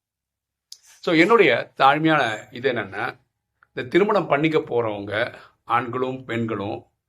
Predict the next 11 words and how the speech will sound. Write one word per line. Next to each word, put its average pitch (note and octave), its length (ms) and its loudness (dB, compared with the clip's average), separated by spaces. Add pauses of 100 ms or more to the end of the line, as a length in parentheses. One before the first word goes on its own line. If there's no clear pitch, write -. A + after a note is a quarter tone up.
(280)
இந்த F3 320 -2
ஒரு B2 160 0
வீடியோ C3+ 220 -2
பார்க்கறது G#2+ 440 -4
நல்லது. G2+ 380 -6 (180)
மென்ஸ் C3+ 400 0
பிரெயின் D3 220 4
வெர்சஸ் A2+ 320 -2
விமென்ஸ் A#2 300 -6
பிரெயின் G#2+ 280 -4
பார்த்துக்கிட்டாங்கன்னா A2 800 -2